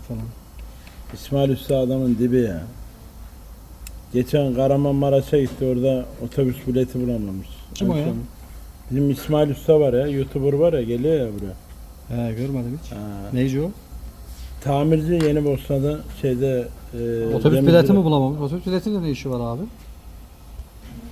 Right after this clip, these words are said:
Speaker 2: Aynen orada ya, ziyarete gitmiş. Orada kalmış herhalde ya.
Speaker 1: Baba,
Speaker 2: Neyse.
Speaker 1: şimdi bize Grand lazım.
Speaker 2: Evet,
Speaker 1: Şimdi
Speaker 2: Grand'ı takacağız.
Speaker 1: hassas noktaya geldik abi.
Speaker 2: Tamam.
Speaker 1: Tamam mı abi? Önemli bir yerdeyiz.
Speaker 2: E, kamerayı kapatmam lazım benim.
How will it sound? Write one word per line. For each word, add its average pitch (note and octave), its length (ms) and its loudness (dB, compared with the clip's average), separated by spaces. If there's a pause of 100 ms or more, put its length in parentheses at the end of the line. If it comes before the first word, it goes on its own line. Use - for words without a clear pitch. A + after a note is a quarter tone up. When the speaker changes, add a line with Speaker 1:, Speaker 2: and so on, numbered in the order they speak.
(100)
Speaker 2:
Aynen F3+ 340 4
orada G#3 380 6
ya, G3 240 8 (420)
ziyarete F3+ 480 4
gitmiş. D#3 400 -4 (400)
Orada C#3+ 280 -2
kalmış D3 380 -4
herhalde A#2 160 -2
ya. G#2 340 -8 (720)
Speaker 1:
Baba, C3 160 0
Speaker 2:
Neyse. E3+ 200 6 (1500)
Speaker 1:
şimdi C#3+ 300 -6
bize C#3 160 -2
Grand C3+ 320 0
lazım. A2+ 280 -4
Speaker 2:
Evet, D3 280 8 (280)
Speaker 1:
Şimdi C#3+ 140 0
Speaker 2:
Grand'ı C#3+ 440 0 (320)
takacağız. C#3+ 400 2
Speaker 1:
hassas D3 160 0
noktaya C#3+ 340 -4
geldik G2+ 300 -8
abi. A2 280 -6
Speaker 2:
Tamam. A#2+ 380 -4 (100)
Speaker 1:
Tamam C#3+ 200 -6
mı A2 100 -4
abi? G2+ 180 -10
Önemli A#2 300 -6
bir A2 60 -8
yerdeyiz. G#2+ 500 -4
Speaker 2:
E, - 120 -12
kamerayı D3+ 420 6
kapatmam C3+ 580 0
lazım F#2 380 -4
benim. C3 280 -6